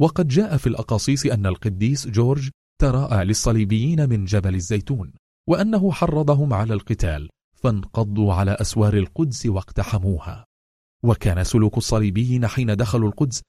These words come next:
غير سلوك الخليفة الكريم عمر بن الخطاب نحو النصارى حين دخلها منذ بضعة قرون.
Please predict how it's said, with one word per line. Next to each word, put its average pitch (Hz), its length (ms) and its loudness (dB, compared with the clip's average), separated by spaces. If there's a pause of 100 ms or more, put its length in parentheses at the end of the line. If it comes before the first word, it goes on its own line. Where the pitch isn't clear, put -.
(200)
غير 151 320 2
سلوك 107 360 0
الخليفة 107 540 0
الكريم 110 580 0 (200)
عمر 101 400 0
بن 90 140 -4
الخطاب 101 640 -2 (160)
نحو 147 340 2
النصارى 101 500 0
حين 104 320 -2
دخلها 131 500 2 (260)
منذ 160 240 0
بضعة 101 420 0
قرون. 90 380 -6